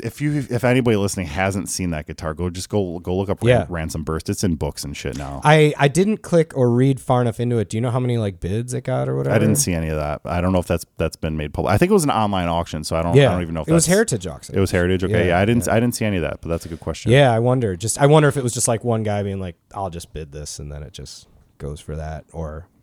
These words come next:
Speaker 2: 'cause, I mean, that's a lot of money. There's only a certain
Speaker 1: We
Speaker 2: amount of
Speaker 1: gotta
Speaker 2: people
Speaker 1: ask
Speaker 2: in the
Speaker 1: Jobo.
Speaker 2: world
Speaker 1: It
Speaker 2: who
Speaker 1: could, we don't know if
Speaker 2: can
Speaker 1: it's
Speaker 2: throw
Speaker 1: Jobo,
Speaker 2: down
Speaker 1: Jobo could do it.
Speaker 2: Could have been.
Speaker 1: I
Speaker 2: Maybe we'll
Speaker 1: mean,
Speaker 2: find out next week.
Speaker 1: it's gonna show up on Trogley's.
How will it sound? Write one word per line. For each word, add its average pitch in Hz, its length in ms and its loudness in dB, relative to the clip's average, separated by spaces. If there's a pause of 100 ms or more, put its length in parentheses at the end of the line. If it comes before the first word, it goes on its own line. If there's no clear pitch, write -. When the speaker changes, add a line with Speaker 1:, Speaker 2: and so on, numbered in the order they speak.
(220)
Speaker 2:
'cause, - 80 -8
I 180 60 4
mean, 247 60 6
that's 226 140 2
a 147 60 4
lot 135 280 4
of 135 60 4
money. 131 180 0 (140)
There's 208 140 2
only 214 140 8
a 143 40 4
certain 180 260 0
Speaker 1:
We 151 60 6
Speaker 2:
amount 113 140 6
of 131 40 8
Speaker 1:
gotta 143 60 8
Speaker 2:
people 165 140 8
Speaker 1:
ask 151 240 6
Speaker 2:
in 143 60 4
the 160 60 8
Speaker 1:
Jobo. 151 220 8
Speaker 2:
world 135 480 8
Speaker 1:
It 104 100 -2
Speaker 2:
who 139 200 2
Speaker 1:
could, 107 180 -8
we 110 160 0
don't 143 160 2
know 175 120 2
if - 100 -6
Speaker 2:
can 147 160 2
Speaker 1:
it's - 120 -4
Speaker 2:
throw 143 180 6
Speaker 1:
Jobo, - 20 8
Speaker 2:
down - 220 2
Speaker 1:
Jobo 165 440 0
could 311 140 -6
do 370 180 0
it. - 160 -6 (140)
Speaker 2:
Could - 140 0
have 95 60 -2
been. 110 320 2 (280)
Speaker 1:
I - 60 -6
Speaker 2:
Maybe 120 180 6
we'll 147 100 8
Speaker 1:
mean, - 60 0
Speaker 2:
find 151 200 2
out 147 120 -2
next 147 220 -6
week. 180 160 -8 (220)
Speaker 1:
it's - 140 -2
gonna 110 180 2
show 117 220 4
up 117 140 2
on 120 160 2
Trogley's. 110 640 -2